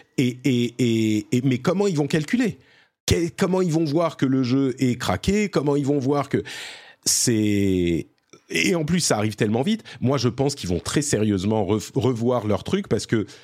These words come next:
il y a plein de, de devs qui sont pris en otage, qui peuvent pas faire autrement aujourd'hui,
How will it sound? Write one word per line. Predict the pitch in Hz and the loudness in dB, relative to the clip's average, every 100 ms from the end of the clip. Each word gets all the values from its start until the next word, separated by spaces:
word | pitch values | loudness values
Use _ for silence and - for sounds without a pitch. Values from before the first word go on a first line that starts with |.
| - _ - | -20 _ -2
il | 120 | 0
y | |
a | 110 | 0
plein | 147 190 185 | 0 0 0
de, | 147 139 | 0 -2
de | 120 123 | 0 -2
devs | 110 131 120 101 | 0 0 0 -4
qui | - | -4
sont | 104 | -2
pris | 92 - | -2 0
en | 113 104 | 0 2
otage, | 104 117 101 | 2 0 0
qui | - | -2
peuvent | 80 90 | -2 -2
pas | 98 | -2
faire | 92 87 | -2 -2
autrement | 87 107 95 | 0 0 0
aujourd'hui, | 90 87 98 160 208 | 0 0 0 0 -2